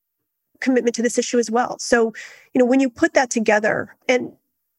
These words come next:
there's no doubt they understand how the covid crisis is exacerbating the gun violence crisis. You know, we're having those conversations, and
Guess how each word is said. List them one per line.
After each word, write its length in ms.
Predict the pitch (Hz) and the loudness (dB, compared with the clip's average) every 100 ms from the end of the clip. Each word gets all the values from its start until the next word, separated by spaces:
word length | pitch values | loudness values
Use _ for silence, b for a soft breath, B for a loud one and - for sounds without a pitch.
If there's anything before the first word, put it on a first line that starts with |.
| _ _ _ _ - | _ _ _ _ -2
there's 220 | 349 320 | -2 0
no 180 | 311 277 | -2 0
doubt 340 | 220 214 226 | 0 0 0
they 140 | 220 208 | -2 -2
understand 680 | 208 202 - 208 - - - | -6 -8 -6 -6 -6 -10 -8
how 120 | 226 | -4
the 100 | 214 | -4
covid 320 | - 208 202 | -2 -2 -4
crisis 640 | - - - - 220 - - | -4 -8 -6 -8 -8 -10 -4
is 160 | 226 | -4
exacerbating 680 | 208 196 196 202 220 202 202 | -4 -2 -4 -4 -4 -2 -2
the 60 | 208 | -2
gun 160 | 202 202 | -2 -2
violence 280 | 202 208 - | -4 -6 -6
crisis. 600 | - 196 - 220 - - | -6 -6 -8 -10 -10 -8
You 60 | |
know, 100 | 208 | -4
we're 120 | 202 | -4
having 300 | 208 220 247 | -2 0 0
those 160 | 233 220 | 0 0
conversations, 1040 | 240 214 208 - 220 - 214 214 220 - B B B B B - | -2 -2 -2 -2 -4 -4 -2 -2 -4 -8 B B B B B -2
and 300 | 247 240 | 0 0